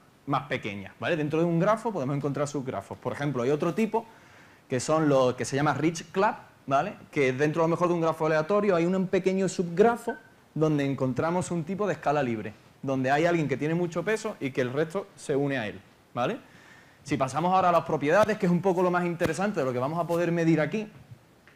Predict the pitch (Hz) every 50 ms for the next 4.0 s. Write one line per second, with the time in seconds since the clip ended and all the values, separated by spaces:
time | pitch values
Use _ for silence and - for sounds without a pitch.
0 | - - - 151 143 147 - 139 143 151 165 165 170 170 175 165 160 170 185 202
1 | 180 165 151 160 165 170 185 196 202 190 185 175 165 - 196 190 190 - - 135
2 | 131 143 160 170 165 160 156 147 147 143 147 175 208 220 196 185 - - 196 185
3 | - 156 151 - 214 208 202 170 127 117 - 165 175 170 139 127 131 156 185 196